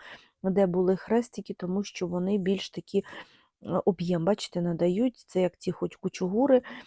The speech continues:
е, де сидять оці, м, з, сидить білка, потім оце вже частина, це вже,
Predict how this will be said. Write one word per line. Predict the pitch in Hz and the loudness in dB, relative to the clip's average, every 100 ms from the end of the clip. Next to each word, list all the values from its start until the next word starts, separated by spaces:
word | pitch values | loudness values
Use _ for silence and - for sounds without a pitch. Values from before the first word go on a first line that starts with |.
| 208 202 - 196 | -10 -10 -8 -4
е, | 196 202 202 202 196 190 | -2 0 2 2 0 2
де | 202 | 2
сидять | - 196 190 190 - | 2 0 2 2 0
оці, | 180 - 190 | -6 -2 0
м, | 180 175 170 175 | 0 -2 -4 -4
з, | 160 165 | -6 -8
сидить | - 185 180 165 | -4 0 0 2
білка, | 220 269 254 214 | 4 4 4 -2
потім | - 185 175 180 | -2 -6 -4 -4
оце | - 196 | -2 -2
вже | 175 | -2
частина, | 185 180 - - 175 175 | -4 -8 -8 -6 -4 -4
це | - 175 | -4 -4
вже, | 170 170 | -4 -4